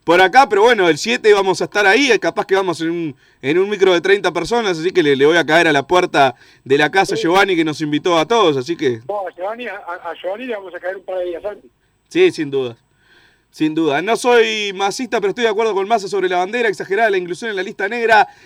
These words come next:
Speaker 1: dice Marcelo de Rivera por acá. "Tealdi, traidor y buchón", dice el ocho seis cinco, que va a ir a la lista negra también. "De verdad hay gente que gasta su tiempo en enojarse con Kiko Olivera", pregunta el seis seis ocho.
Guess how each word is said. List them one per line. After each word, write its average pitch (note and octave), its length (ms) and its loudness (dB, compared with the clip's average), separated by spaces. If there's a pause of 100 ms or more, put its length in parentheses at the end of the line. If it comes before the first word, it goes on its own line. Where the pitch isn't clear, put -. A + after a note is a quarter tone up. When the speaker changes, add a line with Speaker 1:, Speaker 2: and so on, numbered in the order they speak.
(100)
Speaker 1:
dice G3 260 -2
Marcelo F#3 440 -2
de F3+ 40 0
Rivera G3 400 0
por F3+ 140 -4
acá. A#3+ 400 6 (240)
"Tealdi, G#3 400 2
traidor G3 400 2
y - 20 -2
buchón", G3 480 -2
dice G3+ 240 -2
el F#3 80 2
ocho G#3 220 0
seis F3+ 180 -4
cinco, G#3+ 300 -4
que E3 60 -2
va F3+ 80 4
a G3 40 4
ir F#3+ 80 2
a F3 60 0
la E3+ 80 -2
lista F#3 240 -4
negra G3+ 260 -2
también. A3+ 380 -2
"De G3+ 60 0
verdad G#3+ 180 0
hay B3+ 100 4
gente G#3+ 300 -4
que G#3 80 -2
gasta A#3 180 -2
su G3 140 -12
tiempo A3 420 -2 (280)
en C#3 120 -6
enojarse F#3 460 0
con F#3 160 -2
Kiko G3 220 -2
Olivera", G3+ 420 2
pregunta G3+ 560 2 (200)
el E3 220 -2
seis F#3+ 640 -2
seis G3+ 320 -2
ocho. A#3 540 2